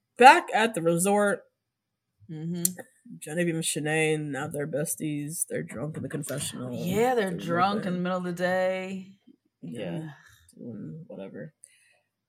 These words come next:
Speaker 1: Um, meanwhile, Logan goes off on his date with Kate.
Speaker 2: Yeah.
Speaker 1: And
Speaker 2: Yep.
Speaker 1: Sarah's, like, you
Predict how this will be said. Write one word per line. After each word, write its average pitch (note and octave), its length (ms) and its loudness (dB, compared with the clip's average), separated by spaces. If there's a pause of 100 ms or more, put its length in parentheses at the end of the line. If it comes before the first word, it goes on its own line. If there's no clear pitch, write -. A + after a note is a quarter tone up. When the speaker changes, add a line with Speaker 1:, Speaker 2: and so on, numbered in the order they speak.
Speaker 1:
Um, E3 880 -2 (280)
meanwhile, E3+ 560 2
Logan F3+ 480 4
goes D#3 200 -2
off E3 180 -2
on F3+ 80 -2
his F3+ 120 -2
date A3 320 0 (340)
with E3+ 180 -14
Kate. D4+ 380 -2 (240)
Speaker 2:
Yeah. D#3+ 340 2 (240)
Speaker 1:
And D#3+ 920 -2 (100)
Speaker 2:
Yep. - 20 -14 (540)
Speaker 1:
Sarah's, C#3+ 680 -2
like, - 320 -6 (520)
you - 80 -18